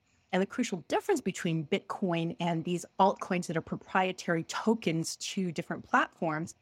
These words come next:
is that Bitcoin is really decentralized. So it's not tied to the value or the perceived value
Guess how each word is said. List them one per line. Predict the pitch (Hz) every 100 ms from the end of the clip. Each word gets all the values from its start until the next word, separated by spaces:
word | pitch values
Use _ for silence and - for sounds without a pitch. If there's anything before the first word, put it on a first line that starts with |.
| _ _ _
is | 208
that | 208
Bitcoin | 381 415 359 233
is | 196
really | 196 226 196
decentralized. | 196 - 226 254 - 165 - - -
So | 190
it's | -
not | 214 240 226 -
tied | - 202 202 202
to | 175
the | 160
value | 156 170 190 190 180
or | 175
the | 151
perceived | - - - - 208 196 -
value | 165 165 160